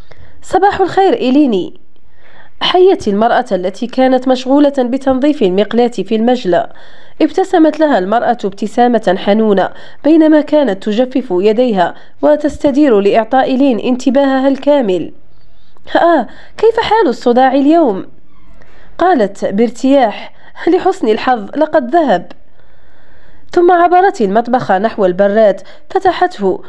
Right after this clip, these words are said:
والتقطت عصير البرتقال وملأت كوباً ورشفت منه. لقد غادر ديمتري إلى المدينة. شعرت بالارتياح لأن مواجهة ديمتري في أول النهار سيكون أمراً شاقاً.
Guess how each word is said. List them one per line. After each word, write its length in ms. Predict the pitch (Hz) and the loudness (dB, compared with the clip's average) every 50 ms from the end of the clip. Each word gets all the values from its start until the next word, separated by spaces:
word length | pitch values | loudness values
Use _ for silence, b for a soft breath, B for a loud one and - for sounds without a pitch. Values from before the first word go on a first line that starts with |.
| B B - | B B -2
والتقطت 600 | 294 349 311 - - 403 - 339 277 214 185 196 | 0 0 0 0 -2 0 0 0 0 0 0 2
عصير 420 | 190 208 202 - - 254 247 214 | 0 0 -2 -2 0 2 2 2
البرتقال 720 | 190 185 185 214 226 233 - 262 254 269 262 262 233 208 190 | 2 2 0 0 -2 0 -2 -4 0 0 0 0 0 2 2
وملأت 460 | 202 208 220 247 262 277 - 262 262 | 2 2 4 4 4 2 2 0 -4
كوباً 420 | - - - 320 285 214 202 185 | -2 0 2 2 4 2 2 2
ورشفت 580 | 190 214 240 269 262 - 311 277 285 277 277 - | 2 2 2 2 0 0 -2 0 0 0 0 2
منه. 420 | 277 320 294 233 185 175 165 - - - b b b b b b b b b b b b b b - - | 2 2 2 2 2 0 -2 -4 -6 -10 b b b b b b b b b b b b b b -2 2
لقد 260 | 320 330 - 339 320 285 | 2 2 2 2 0 2
غادر 400 | 277 359 427 381 381 349 269 233 | 2 2 2 4 2 2 2 2
ديمتري 600 | 196 220 226 240 277 294 - 285 233 202 - 233 | 0 -2 -2 0 -2 0 0 0 0 0 2 2
إلى 100 | 247 262 | 2 2
المدينة. 640 | 262 262 277 262 247 277 311 277 202 185 131 - - - - - - - - - - - - - - - - - - b b b b b b b | 4 2 2 2 2 2 2 2 2 0 0 -2 -6 -12 -14 -14 -14 -14 -14 -14 -14 -12 -12 -12 -12 -12 -12 -12 -10 b b b b b b b
شعرت 480 | - - 370 392 415 403 381 320 285 - | -2 0 2 2 4 4 2 2 0 -2
بالارتياح 840 | 277 269 - 311 277 - - 311 302 311 320 277 226 - - b b b b b - | -2 -2 0 -2 -2 0 2 4 4 6 4 4 2 -2 -8 b b b b b -2
لأن 300 | - - 339 339 370 349 | 0 2 4 4 4 6
مواجهة 600 | 320 339 339 330 285 330 349 359 392 381 - 214 | 6 6 4 4 4 2 0 0 0 2 0 0
ديمتري 640 | 190 180 208 214 240 254 247 - 226 190 175 - | 0 0 -2 -2 -2 -2 -2 -2 -2 -2 -4 -4
في 220 | - - 269 - 294 | -4 -2 0 2 2
أول 280 | 311 302 311 302 262 | 4 4 4 2 2
النهار 600 | 208 190 190 190 196 190 196 220 226 214 190 B B B B B - | 2 0 0 0 0 2 2 2 4 4 2 B B B B B -6
سيكون 520 | - - 302 311 294 294 302 320 311 294 | -2 0 2 2 2 2 2 2 2 2
أمراً 320 | 285 285 294 294 294 294 | 2 2 2 2 2 2
شاقاً. 600 | 277 285 - - 311 302 294 - - 180 170 131 | 0 0 0 2 2 2 2 2 0 0 0 -2